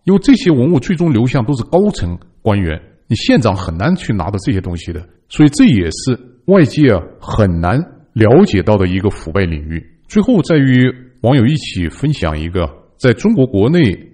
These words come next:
在海外持续热议的一个中国的一个很有意思的政治事件。有一些中国网民称为呢，习主席大赦天下，有一些中国网民呢，认为这是一个法不责众的事儿，这不是他大赦，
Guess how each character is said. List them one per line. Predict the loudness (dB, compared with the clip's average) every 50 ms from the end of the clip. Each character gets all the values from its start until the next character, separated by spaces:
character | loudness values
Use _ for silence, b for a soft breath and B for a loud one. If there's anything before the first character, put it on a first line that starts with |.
| _ _ 0
在 | 2 2 2
海 | 2 0 -2 -6 -6 -4
外 | -4 -4 -4 -4
持 | -4 -8 -8 -6 -4 -6
续 | -4 -2 0 0
热 | 0 2 2 2 2 2
议 | 2 2 0 0
的 | 0 -2
一 | -2 -4
个 | -4 -4 -4 -4 -6 -8 -14 _ _ _
中 | -4 -2 -2 0
国 | 0 0
的 | 0
一 | 0 0
个 | -2 -2
很 | -2 0 0
有 | 0 2
意 | 2 0
思 | -2 -2 -2 -4
的 | -4
政 | -2 -2 -2
治 | -2 -4
事 | -4 -4 -4 -4
件。 | -2 -2 -4 -4 -6 -14 -20 _ _ -2
有 | 0 2 2 2
一 | 2 0
些 | 0 0 0
中 | 0 0 0
国 | 2 2 2
网 | 0 -2 -2
民 | -4 -4 -4
称 | -4 -2 -2 0
为 | 0 2
呢， | 2 2 0 0 -2 -6 -20 _ _ -20
习 | -12 -4 -2 0 0
主 | 0 -2 -4
席 | -4 -4 -6 -8 -8
大 | -8 -12 -14
赦 | -12 -10 -8 -6 -6 -6
天 | -6 -4 -4 -4 -4
下， | -4 -6 -8 -8 -10 -14 _ _ _ 2
有 | 4 4 6 6
一 | 4 4
些 | 2 2 2 0 0 0 -4 -18 -20 _ _
中 | -2 0 2
国 | 4 4
网 | 4 2 0 -2
民 | -2 -4 -2 -2
呢， | -2 -2
认 | -2 0 0 0 2
为 | 0 0
这 | 0 -2 -2
是 | -2 -2 -4
一 | -4
个 | -6 -6
法 | -8 -8 -8 -6
不 | -4 0
责 | 2 2 4
众 | 4 4 2 2
的 | 0 -2
事 | -2 -4 -8
儿， | -8 -10 -20 _ _ _
这 | 0 0 0
不 | 0 -2 -4
是 | -4 -2
他 | -4 -2
大 | -2 -2 -4 -6
赦， | -6 -6 -4 -4